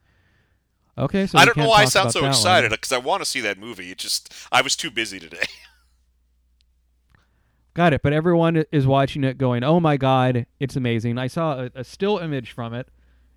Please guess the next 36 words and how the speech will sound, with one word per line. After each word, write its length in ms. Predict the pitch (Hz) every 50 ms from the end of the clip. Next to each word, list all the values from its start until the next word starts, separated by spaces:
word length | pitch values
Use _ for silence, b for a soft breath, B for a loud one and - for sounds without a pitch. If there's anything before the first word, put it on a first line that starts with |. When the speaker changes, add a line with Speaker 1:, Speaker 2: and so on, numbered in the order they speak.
| _ -
Speaker 1:
that 180 | 147 147 -
looks 220 | 170 165 156 - -
like 160 | 147 135 -
a 40 | 139
big 220 | 123 151 143 127 131
action 340 | 135 131 131 127 - 127 123
shot 420 | 117 - - 127 123 123 123 123 120 -
of, 260 | 127 120 117 113 113
of 140 | - 135 123
all 160 | 123 123 131
the 160 | 123 123 127 139
Avengers 540 | 147 127 131 135 131 127 120 127 127 120 113
running 300 | 110 127 131 131 127 120
off, 260 | 117 113 113 123 - _ _ -
uh, 300 | 120 117 113 110 113 117
fighting 380 | 127 - 123 117 117 120 113 107
people. 400 | 120 113 104 - 107 113 131 - _ _ _ _ _ _ _ _ _ _ _ -
Um, 420 | - 127 120 120 120 120 120 113 - _ _ _ _ _ _ _ _ _ _ _ _ -
I 80 | 165 160
did 200 | 143 185 208 196
see 160 | - 220 190
something 400 | 160 - 180 156 143 - 175 160 147
that 140 | 139 135
was 140 | - 151 131
a 80 | 127 117
teaser 440 | - - - 170 170 156 160 165 147
poster 540 | - - 151 143 143 - - 160 156 160
for 420 | 170 - - - 139 127 120 120 120
the 120 | 113 117
Civil 400 | - - 165 151 139 127 117 113
War 280 | 110 113 117 120 127 135
film, 420 | - - 156 156 170 180 185 165
which 200 | - 139 123 -
is 160 | 123 110 104
Captain 320 | - - 131 123 - 127 120
America 380 | 117 120 120 120 117 - 117